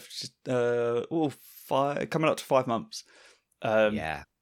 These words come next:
Speaker 2: So yeah, no concept of anything really.
Speaker 1: No, no, not really. But she does have a little, um, a little bunny, uh, a little sleepy bunny that for some reason my wife named,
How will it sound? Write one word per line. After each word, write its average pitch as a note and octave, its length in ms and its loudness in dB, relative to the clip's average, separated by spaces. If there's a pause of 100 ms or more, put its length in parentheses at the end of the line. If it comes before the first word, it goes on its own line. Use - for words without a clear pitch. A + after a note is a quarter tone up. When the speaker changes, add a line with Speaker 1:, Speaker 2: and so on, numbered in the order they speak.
(640)
Speaker 2:
So - 160 -8
yeah, F#2+ 200 0
no B2+ 200 4
concept B2 420 2
of F#2+ 60 0
anything G2+ 380 -2
really. D#2 360 -6
Speaker 1:
No, B2+ 340 6
no, A2+ 200 6
not A2+ 160 2
really. A#2 420 4 (480)
But B2 320 8
she - 220 0
does C#3+ 440 4
have A#2+ 380 4
a B2+ 80 0
little, B2 480 2
um, A2 380 2 (520)
a C#3 60 2
little C3 420 2 (320)
bunny, C#3 460 6 (460)
uh, G#2 560 2 (480)
a - 20 -4
little G#2 220 0
sleepy B2 380 0
bunny G#2+ 340 2 (320)
that C3 200 6 (440)
for D3 160 -2
some A#3 220 2
reason C#3+ 260 2
my C#3 140 4
wife C3+ 300 4
named, B2 360 0